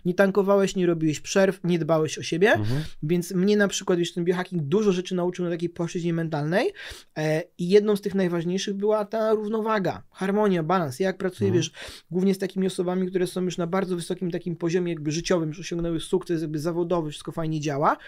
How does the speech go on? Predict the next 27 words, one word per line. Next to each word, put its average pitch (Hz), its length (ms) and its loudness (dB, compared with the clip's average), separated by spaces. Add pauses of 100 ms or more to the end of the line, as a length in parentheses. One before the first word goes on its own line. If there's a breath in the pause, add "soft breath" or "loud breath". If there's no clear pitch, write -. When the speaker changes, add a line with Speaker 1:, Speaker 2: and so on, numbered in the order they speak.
(300 loud breath)
Speaker 1:
to 170 100 -2
to, 202 160 -2
nad 208 180 0
czym 202 260 -4
my 196 100 0
pracujemy 202 500 0
głównie, 190 440 0 (420 loud breath)
e, 160 200 -4
to 180 120 -2
nie 254 100 -2
jest, 214 120 -2
żeby 175 140 0
zarabiać 170 300 -2
więcej 170 240 -4
pieniędzy, 175 440 0
tylko 147 240 -10
mieć 160 160 -2
większy 185 280 -4
spokój, 220 500 -2 (100)
równowagę, 165 680 0
Speaker 2:
Mhm. 240 160 0 (280 loud breath)
Speaker 1:
bardziej 180 440 0
żyć 175 160 -4
w 151 40 -6
zgodzie 165 320 0
ze 165 100 -6
sobą, 175 420 -2